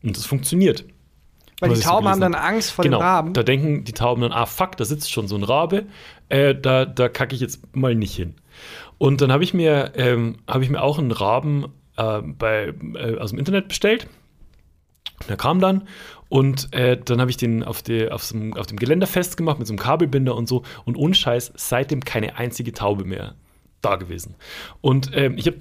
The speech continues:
Speaker 1: sogar beobachtet, wie eine Taube auf unsere Terrasse zugeflogen ist, den Raben gesehen hat und einen U-Turn gemacht hat.
Speaker 2: Ja, aber also, ist das jetzt, weil Raben so aggressiv sind oder weil Tauben extrem rassistisch sind?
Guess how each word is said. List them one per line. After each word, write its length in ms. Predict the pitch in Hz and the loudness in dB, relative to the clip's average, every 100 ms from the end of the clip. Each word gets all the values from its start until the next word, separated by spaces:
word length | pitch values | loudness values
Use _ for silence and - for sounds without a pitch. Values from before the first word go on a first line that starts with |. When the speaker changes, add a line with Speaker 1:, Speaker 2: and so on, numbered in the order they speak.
| - | -4
Speaker 1:
sogar 240 | 151 147 | 2 2
beobachtet, 500 | 131 - 175 - 135 | 2 0 -2 -2 -4
wie 80 | 123 | -4
eine 240 | 131 156 | -2 -2
Taube 440 | - 131 151 175 - | -2 0 0 0 -2
auf 200 | 139 139 | -2 -2
unsere 260 | 143 135 135 | -2 -2 -2
Terrasse 420 | 135 131 127 110 | 0 -2 -2 -6
zugeflogen 1000 | - 165 196 226 - - 147 170 175 196 | -4 0 0 -2 -8 -8 -4 0 0 0
ist, 300 | 262 - - _ _ | -4 -8 -16 _ _
den 160 | 120 139 | 0 2
Raben 260 | 131 151 | 2 2
gesehen 220 | 151 139 170 | 0 0 -2
hat 160 | 160 - | -4 -2
und 320 | 165 160 - | 2 2 0
einen 160 | 131 - - | -4 -4 0
U-Turn 440 | 135 139 98 90 87 | 0 2 2 0 -4
gemacht 360 | 90 87 - | -8 -10 -12
hat. 80 | 92 - | -14 -4
Speaker 2:
Ja, 240 | 156 147 | 0 0
aber 300 | 139 160 175 | 2 2 2
also, 420 | 170 175 170 165 151 - - | 4 2 4 2 0 -8 -6
ist 160 | 180 196 | -4 0
das 140 | 180 | 0
jetzt, 180 | 185 165 | 0 2
weil 100 | 160 | 2
Raben 340 | 151 160 185 | 4 4 2
so 180 | 165 165 | 2 2
aggressiv 480 | 165 151 147 - 202 | 2 0 -2 -2 -2
sind 140 | - 226 | 0 2
oder 100 | 165 | 2
weil 120 | 160 | 0
Tauben 260 | 151 170 175 | 0 0 0
extrem 440 | 165 - - 170 | -2 -4 0 0
rassistisch 580 | 156 147 160 147 127 110 | 0 0 -2 -4 -6 -8
sind? 260 | 113 104 | -8 -8